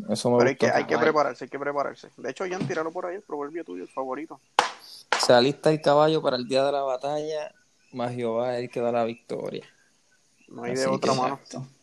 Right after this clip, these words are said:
Speaker 2: Hay que,
Speaker 1: Así
Speaker 2: hay
Speaker 1: que
Speaker 2: que... hay que accionar, hay que planificar, como Cristian dijo, hay que orar, hay que intimar, hay que buscar dirección de Dios, pero hay que moverse,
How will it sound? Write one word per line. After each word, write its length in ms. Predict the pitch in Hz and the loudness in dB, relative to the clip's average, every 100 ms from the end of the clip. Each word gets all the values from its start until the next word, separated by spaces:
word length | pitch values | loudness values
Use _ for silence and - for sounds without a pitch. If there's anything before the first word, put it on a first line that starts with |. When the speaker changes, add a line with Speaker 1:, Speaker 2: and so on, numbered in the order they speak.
| _ | _
Speaker 2:
Hay 140 | - 127 | -8 -8
que, 260 | - 139 | -2 -2
Speaker 1:
Así 120 | 127 131 | 0 -2
Speaker 2:
hay 60 | |
Speaker 1:
que 40 | - | -2
Speaker 2:
que... 480 | 147 151 147 - - _ _ _ _ _ _ - | -2 -2 -4 -8 -16 _ _ _ _ _ _ -16
hay 140 | 139 | -14
que 120 | 131 147 | -2 0
accionar, 560 | 143 - 143 143 156 | 0 0 0 4 4
hay 100 | 143 | 4
que 140 | 127 131 | 2 0
planificar, 640 | 139 139 139 131 139 143 | 0 -2 -4 0 0 0
como 320 | 139 135 127 | -4 -4 -6
Cristian 380 | 123 131 - 131 | -8 -10 -6 -2
dijo, 480 | 139 151 151 147 135 - - - | 2 4 4 2 0 -12 -20 -12
hay 160 | 131 | -12
que 680 | - 135 139 135 143 - - - | -6 2 4 4 2 -2 -8 -6
orar, 460 | 135 131 135 143 | 2 6 8 8
hay 100 | 135 123 | 4 -2
que 100 | 131 | -8
intimar, 420 | 131 131 135 143 135 | -6 -4 0 2 0
hay 120 | 123 | -2
que 500 | - 135 135 127 135 - - _ - | -2 0 0 0 -6 -20 -20 _ -14
buscar 280 | 139 - 127 | -6 -2 2
dirección 400 | 131 127 135 135 | 4 2 0 0
de 120 | 131 | 2
Dios, 280 | 143 165 - - - _ _ _ _ _ _ _ _ _ | 4 2 2 -12 -20 _ _ _ _ _ _ _ _ _
pero 140 | - 123 | -4 -4
hay 60 | 127 | -2
que 120 | 131 | -2
moverse, 520 | 135 127 123 - | 0 -2 -4 -10